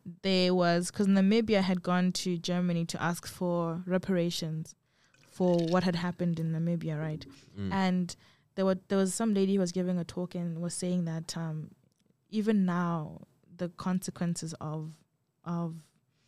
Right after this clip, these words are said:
Speaker 1: of
Speaker 2: Our, our ancestors or
Speaker 1: No,
Speaker 2: something.
Speaker 1: the, the effects of, of this divide and
Speaker 2: Mm.
Speaker 1: conquer are still affecting us now, 'cause when
Speaker 2: Mm.
Speaker 1: the French left, when we
Speaker 2: Mm.
Speaker 1: wanted our, our independence,
Speaker 2: Mm-hmm.
Speaker 1: they blocked the drains with cement.
Speaker 2: Hmm.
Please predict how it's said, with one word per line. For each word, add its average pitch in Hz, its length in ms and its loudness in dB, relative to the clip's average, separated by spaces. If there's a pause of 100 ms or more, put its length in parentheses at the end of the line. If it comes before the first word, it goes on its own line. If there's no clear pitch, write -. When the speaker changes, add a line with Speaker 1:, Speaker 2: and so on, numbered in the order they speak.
(500)
Speaker 1:
of 87 160 -2
Speaker 2:
Our, 85 280 0
our 87 180 4
ancestors 85 600 -2
or - 40 0
Speaker 1:
No, 208 120 4
Speaker 2:
something. 185 180 2 (140)
Speaker 1:
the, 208 60 2
the 196 160 6
effects 220 320 2
of, 180 260 4
of 175 260 0 (180)
this 185 180 -2
divide 175 560 4
and 160 160 -2
Speaker 2:
Mm. 110 80 -2
Speaker 1:
conquer 175 320 2
are 165 60 0
still 180 220 -2
affecting 175 420 -4
us 160 180 -6
now, 190 200 0
'cause 175 200 -4
when 175 100 2
Speaker 2:
Mm. 170 40 4
Speaker 1:
the 175 60 -2
French 320 380 0
left, 247 440 0
when 185 140 2
we 185 60 4
Speaker 2:
Mm. 180 40 4
Speaker 1:
wanted 208 320 2
our, 175 300 2 (460)
our 175 180 2
independence, 202 840 0 (220)
Speaker 2:
Mm-hmm. 175 160 -6
Speaker 1:
they 196 160 2
blocked 208 400 2
the 185 100 -2
drains 185 360 2
with - 100 -12
cement. 170 540 -4 (600)
Speaker 2:
Hmm. 90 140 -6